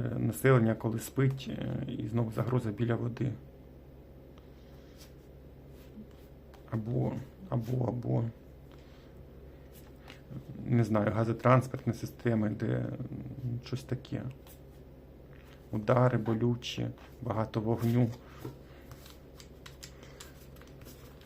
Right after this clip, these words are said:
Я не знаю, чи є сенс взагалі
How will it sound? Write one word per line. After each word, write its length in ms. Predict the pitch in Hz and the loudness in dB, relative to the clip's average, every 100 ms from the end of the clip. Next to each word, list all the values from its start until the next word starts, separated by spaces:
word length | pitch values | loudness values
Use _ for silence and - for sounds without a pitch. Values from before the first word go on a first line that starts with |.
| - - - - - - - - - - - - - - 131 | -16 -14 -14 -16 -16 -16 -14 -14 -14 -12 -10 -10 -12 -4 6
Я 60 | |
не 60 | 131 | 6
знаю, 240 | 110 101 | 8 6
чи 160 | - 117 | 4 -2
є 60 | |
сенс 280 | 104 120 107 | 2 6 6
взагалі 400 | - 104 117 113 | 4 2 4 2